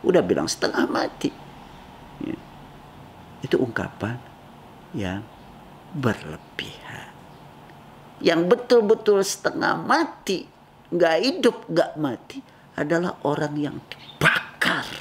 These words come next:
di dalam neraka karena penyimpangan dan kedurhakaannya. Summa la yamutu fiha wa la yahya.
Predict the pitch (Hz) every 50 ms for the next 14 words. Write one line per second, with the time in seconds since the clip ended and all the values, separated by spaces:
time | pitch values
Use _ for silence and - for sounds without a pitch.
0 | - - - - - - - - - - - - - - - - - - - -
1 | - 123 - - - - 92 87 - - - - 87 87 95 98 - - - -
2 | - - - - - - - - - - - - - - - - - - - -
3 | 98 - - - - - - - - - - - - - - - - - - -
4 | - - - - - - - - - - - - - - - - - - - 90
5 | 87 - - - 73 65 85 87 98 - - - - - - - - - - -
6 | - - - 104 101 95 110 - - 104 98 - - - - - - - - -
7 | - - - 95 - - - - - - - - - - - - - - - -
8 | - - - - - 87 87 - - - - - - 80 76 - - - - -
9 | - - - - - - - - - - - - - - - - - - - -
10 | - - - - - - - - - 117 113 110 101 95 98 95 87 82 80 87
11 | 98 98 95 87 85 85 76 65 64 62 67 78 98 107 110 113 107 98 - -
12 | - 90 78 - - - - 107 110 113 110 110 104 95 92 104 120 139 160 180
13 | 185 - - - - - - - - - 78 90 87 80 76 71 69 67 64 60
14 | 60 64 71 71 71 - - - - - - 76 78